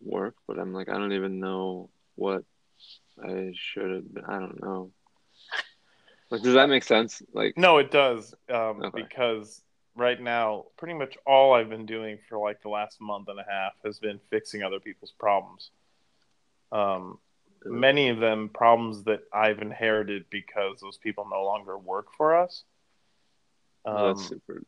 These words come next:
Speaker 1: sad and annoying.
Speaker 2: Yeah, so all that I've been doing pretty much is fixing problems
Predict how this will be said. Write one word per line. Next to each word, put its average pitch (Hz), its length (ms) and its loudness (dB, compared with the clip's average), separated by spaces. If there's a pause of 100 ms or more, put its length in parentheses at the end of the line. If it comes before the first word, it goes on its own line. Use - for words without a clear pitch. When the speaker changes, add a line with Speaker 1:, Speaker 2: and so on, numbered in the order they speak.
(280)
Speaker 1:
sad - 380 -10
and - 300 -18
annoying. 101 380 -12 (520)
Speaker 2:
Yeah, 107 300 2 (100)
so 120 380 0
all 170 440 6
that 113 140 -6
I've 110 160 -2
been 107 160 -10
doing 104 300 -8
pretty 104 180 -12
much 92 400 -10
is 98 260 -10
fixing 101 400 -6
problems 95 540 -2